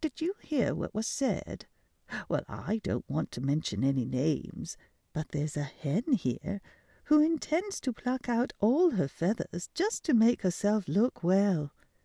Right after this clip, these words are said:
<gasps> If I were a rooster, I would despise her. Right above the hens lived a mother owl with a father owl and all her little owls.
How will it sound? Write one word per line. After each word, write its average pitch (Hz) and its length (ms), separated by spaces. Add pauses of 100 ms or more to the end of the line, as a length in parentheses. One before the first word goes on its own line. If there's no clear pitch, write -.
(140)
<gasps> 262 840
If 208 280 (160)
I 170 680
were 127 260
a 123 120
rooster, - 560 (560)
I 208 400 (100)
would - 180
despise 202 960
her. 156 460 (1500)
Right 220 400 (140)
above 180 320
the - 80
hens 139 500 (320)
lived 156 280
a 170 40
mother 147 420
owl 139 280
with 135 160
a 147 60
father 165 520
owl 135 280
and 135 140 (120)
all 226 380
her 233 120
little 170 420
owls. 143 600